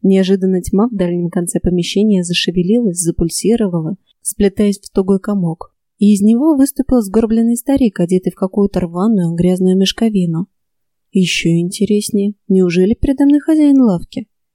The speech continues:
Старик, сильно хромая и подволакивая левую ногу, подошел ко мне,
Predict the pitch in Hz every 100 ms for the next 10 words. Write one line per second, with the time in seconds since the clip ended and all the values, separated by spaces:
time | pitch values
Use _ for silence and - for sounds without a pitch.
0 | _ _ _ _ - 190 180 190 - 185
1 | 185 180 - 170 175 220 180 170 170 170
2 | 190 - 175 175 175 175 170 165 202 208
3 | 190 165 170 226 262 196 185 175